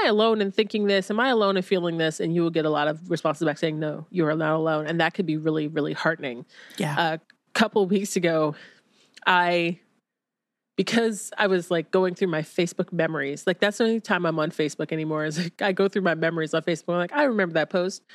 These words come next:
Speaker 1: I found a post from, like, November the second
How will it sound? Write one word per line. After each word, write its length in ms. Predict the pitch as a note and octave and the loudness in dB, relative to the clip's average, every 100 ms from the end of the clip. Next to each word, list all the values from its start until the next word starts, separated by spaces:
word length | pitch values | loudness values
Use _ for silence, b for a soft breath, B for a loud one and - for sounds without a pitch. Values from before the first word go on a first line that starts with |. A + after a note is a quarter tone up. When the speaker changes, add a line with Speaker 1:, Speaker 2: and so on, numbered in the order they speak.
| B B B B B | B B B B B
Speaker 1:
I 80 | E3+ | 2
found 260 | A#3 C4 | 2 2
a 40 | A#3+ | 0
post 580 | G#3+ F#3 F3+ - - _ _ _ _ - | 2 2 0 -4 -14 _ _ _ _ -6
from, 200 | - F3 | 0 2
like, 200 | D#3 D3+ | 0 0
November 480 | G3+ E3 F#3 G#3+ G#3 | 0 0 0 2 0
the 100 | F3+ | -2
second 520 | - E3+ D#3+ C#3 - | -2 -2 -2 -4 -6